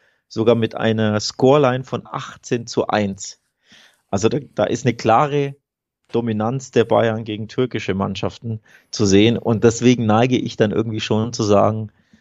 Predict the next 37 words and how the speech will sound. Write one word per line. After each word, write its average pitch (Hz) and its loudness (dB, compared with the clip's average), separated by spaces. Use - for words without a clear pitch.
am 101 0
Ende, 113 4
vielleicht 196 2
hat - 0
Bayern 151 2
wieder 143 2
ein 139 -2
bisschen 143 -2
Probleme, 135 0
vielleicht 123 0
gibt's 123 -6
wieder 127 4
ein 117 -2
zwei 117 4
zu - 0
eins 123 -4
mit - -12
Gegentor, 131 -4
wie 117 -6
du's 135 -12
tippst, - -6
aber 117 4
ich - -10
tu 147 -10
mich 131 -8
schwer 127 0
dabei, 117 2
den 110 -4
Bayern 110 2
am 104 -6
Ende 107 -4
nicht 113 -6
den, 98 -2
den 101 -2
Auswärtssieg - -4
zu - -8
prognostizieren. 98 -4